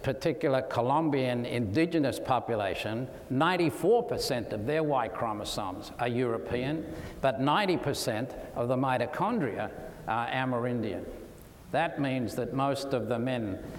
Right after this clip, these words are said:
were disposed of by the conquistadors, and the rest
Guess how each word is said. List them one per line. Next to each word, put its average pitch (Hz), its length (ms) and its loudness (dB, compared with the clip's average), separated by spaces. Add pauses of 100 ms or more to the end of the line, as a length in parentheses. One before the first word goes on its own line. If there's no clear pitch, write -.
(140)
were 123 120 0
disposed 135 540 2
of 113 240 2
by 113 180 0
the 107 120 -2
conquistadors, 131 1040 -4 (340)
and 117 160 -2
the 113 120 2
rest 123 340 0